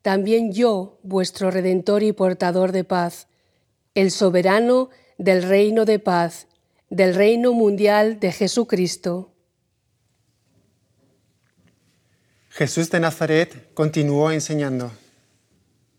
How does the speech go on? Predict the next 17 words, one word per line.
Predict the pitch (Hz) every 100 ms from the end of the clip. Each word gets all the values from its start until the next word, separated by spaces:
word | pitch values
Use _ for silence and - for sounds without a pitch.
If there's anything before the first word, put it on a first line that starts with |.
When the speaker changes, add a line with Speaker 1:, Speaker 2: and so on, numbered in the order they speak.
| _ _ _ _ _ _ _ _ _ -
Speaker 2:
"Bienaventurados | 151 156 151 147 151 143 147 170 -
los | 156 160
misericordiosos, | 151 156 151 147 139 156 156 180 180 - _ _ _ _
porque | - 151 - 139
ellos | 147 170 170 -
alcanzarán | 151 151 147 135 143 143
misericordia". | 143 151 143 156 143 127 117 107 _ _ _ _ _ _ _ _ _ _ _ _ _ _ _ _ _
Cristo, | - 165 185 - 196 190 _ _ _ _
el | 170 160
Hijo | 190 202
de | 185
Dios | 160 165 170 -
y | 160
corregente | - 139 131 170 185 175
del | 147 135
reino | 143 143 143
eterno, | 143 143 151 156